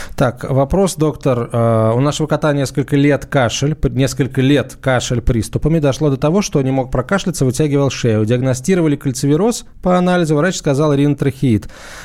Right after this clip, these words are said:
Сказал, что кот медленно погибает, поддерживает лекарствами, и-, инъекциями, курсами. Что делать? Один курс прокололи, чувствует себя нормально, но кашель повторяется.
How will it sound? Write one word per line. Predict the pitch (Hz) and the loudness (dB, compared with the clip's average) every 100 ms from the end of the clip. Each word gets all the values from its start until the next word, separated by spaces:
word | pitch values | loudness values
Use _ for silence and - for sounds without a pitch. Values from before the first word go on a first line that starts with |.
| - | -8
Сказал, | - 151 156 170 | -4 0 0 0
что | 165 | -2
кот | - 175 151 | 0 -2 0
медленно | 151 135 139 131 | 0 2 0 0
погибает, | 139 127 131 180 226 - | -2 -2 0 2 0 0
поддерживает | 139 123 135 123 127 - 139 | -2 0 0 0 -2 -2 0
лекарствами, | 127 196 214 - 175 170 160 147 | 0 0 -2 0 2 4 2 2
и-, | 135 147 | 0 0
инъекциями, | 139 139 170 180 165 151 | 2 2 2 0 0 2
курсами. | 147 - 175 135 - 127 113 | 0 2 2 2 0 0 0
Что | - 175 | 0 0
делать? | 147 127 113 101 - | 2 2 0 -2 -6
Один | - 120 143 147 | -4 0 0 0
курс | 151 127 | 0 0
прокололи, | 135 123 143 170 | -2 0 0 0
чувствует | 135 139 - 123 | 0 -4 -2 -2
себя | 139 | 0
нормально, | 131 131 147 143 | 0 2 2 0
но | 117 | 0
кашель | 135 127 113 | -2 -2 -4
повторяется. | - - 117 101 113 - | -6 -2 0 0 -4 -12